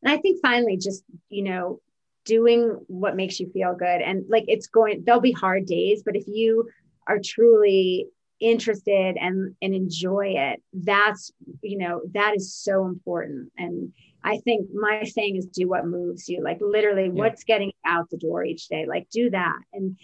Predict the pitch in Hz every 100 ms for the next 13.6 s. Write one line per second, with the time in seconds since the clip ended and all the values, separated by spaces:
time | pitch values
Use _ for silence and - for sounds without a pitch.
0 | _ 214 262 262 302 285 277 - 233 208
1 | 196 - 196 196 190 190 214 240 226 214
2 | 185 175 - 190 196 180 175 170 165 -
3 | - - _ _ _ 190 180 175 170 170
4 | - - 190 _ _ - 175 208 180 220
5 | - _ 180 185 180 170 175 175 185 185
6 | - 180 170 165 165 123 - 175 214 233
7 | 254 277 269 196 180 170 170 185 165 165
8 | 180 170 196 - 160 123 202 208 202 196
9 | 170 - 208 185 170 180 180 180 175 -
10 | _ _ _ 202 226 285 294 240 - 220
11 | 214 175 175 202 185 180 170 175 170 170
12 | 170 170 - 170 170 165 160 52 - 185
13 | _ 175 185 185 208